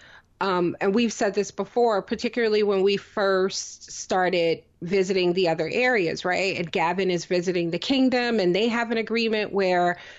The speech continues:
they can't step foot in the kingdom. So they were doing all of their tr-,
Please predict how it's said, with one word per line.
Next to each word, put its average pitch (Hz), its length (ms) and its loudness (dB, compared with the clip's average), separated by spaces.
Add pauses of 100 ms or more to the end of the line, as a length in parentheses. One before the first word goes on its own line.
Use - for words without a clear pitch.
(280)
they 208 260 2
can't 220 340 -2
step - 320 -4
foot 254 200 0
in 180 120 0
the 156 80 -2
kingdom. 110 400 -6
So 190 180 0
they 196 160 0
were 220 140 2
doing 196 340 0
all 180 220 0
of 180 180 -2
their 190 220 0
tr-, - 100 -12